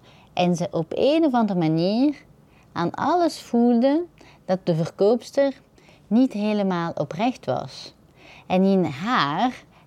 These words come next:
enkel de eurotekens zag. Zo van, "Ah, ja,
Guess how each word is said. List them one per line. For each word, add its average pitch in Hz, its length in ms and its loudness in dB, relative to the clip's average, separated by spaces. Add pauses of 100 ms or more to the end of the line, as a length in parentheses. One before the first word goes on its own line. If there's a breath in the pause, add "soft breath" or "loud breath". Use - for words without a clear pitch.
(100)
enkel 202 640 2 (540 soft breath)
de 175 200 -2
eurotekens 156 840 0
zag. 127 240 -2 (420)
Zo 208 300 2
van, 165 380 -2 (100)
"Ah, 214 280 0 (800 soft breath)
ja, 240 240 2